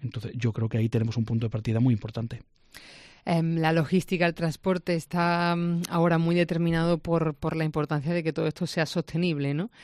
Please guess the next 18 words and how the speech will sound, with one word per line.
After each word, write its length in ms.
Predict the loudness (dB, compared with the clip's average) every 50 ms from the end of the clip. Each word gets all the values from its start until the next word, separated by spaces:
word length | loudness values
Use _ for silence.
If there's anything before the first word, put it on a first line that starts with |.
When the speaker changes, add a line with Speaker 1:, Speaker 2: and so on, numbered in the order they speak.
| -20 -20 -20 -20 -14 -6 -2
Speaker 2:
Eh, 140 | 0 0
no 100 | 0 0
sé 100 | -2 -4 -4
si 140 | -2 0 2
hay 60 | 2
alguna 340 | 2 2 2 0 0 0 0
línea 320 | 0 0 0 0 -2 -2
en 80 | -2 -4
este 160 | -6 -6 -6
sentido 520 | -6 -6 -4 -2 -2 -4 -2 -4 -6 -6 -6
que 100 | -8 -8
se 120 | -4 -4
vaya 140 | -4 -4 -2
a 40 | -2
trabajar 320 | -2 0 0 0 -2 -2
en 100 | -2 -2
el 140 | -4 -4 -4
clúster. 380 | -4 -4 -4 -6 -8 -14 -20